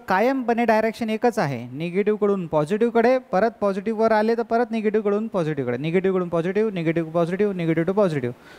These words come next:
चालू आहे. असं कंटिन्युअस चालू आहे, निगेटिव्हकडून पॉझिटिव्हकडे, परत बॅटरीच्या आतमधून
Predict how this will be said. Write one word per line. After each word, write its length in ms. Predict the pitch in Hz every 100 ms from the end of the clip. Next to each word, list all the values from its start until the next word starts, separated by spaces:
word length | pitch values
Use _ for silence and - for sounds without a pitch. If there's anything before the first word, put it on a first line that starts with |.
| - -
चालू 220 | 233 233
आहे. 140 | 196
असं 260 | 156 - 123 123 -
कंटिन्युअस 460 | 208 233 233 233 233
चालू 220 | 208 170
आहे, 80 | 151
निगेटिव्हकडून 640 | 170 208 208 208 208 240
पॉझिटिव्हकडे, 520 | 196 175 208 220 233
परत 260 | 240 202 214
बॅटरीच्या 480 | 185 190 185 202 196
आतमधून 400 | 202 202 220